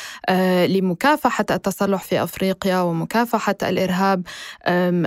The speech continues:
اليوم ما الذي يمكن قوات الدعم السريع من تمويل هذا العدد من المرتزقة؟ ونتحدث عن جماعات كانت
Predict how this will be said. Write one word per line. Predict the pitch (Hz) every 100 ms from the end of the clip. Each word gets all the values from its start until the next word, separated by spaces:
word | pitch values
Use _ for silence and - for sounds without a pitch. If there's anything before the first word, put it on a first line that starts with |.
| -
اليوم | 196 214 320
ما | 330
الذي | 370 370 320
يمكن | 302 302 302 294
قوات | 262 254 269 262
الدعم | 214 254 262
السريع | - 226 254 254
من | 226 214
تمويل | 214 214 247 233
هذا | 226 214
العدد | 196 220 240 202
من | 208
المرتزقة؟ | 202 202 - 262 240 240 220
ونتحدث | 196 190 - 240 226 220
عن | 175
جماعات | 185 190 190 220 247
كانت | 226 214 208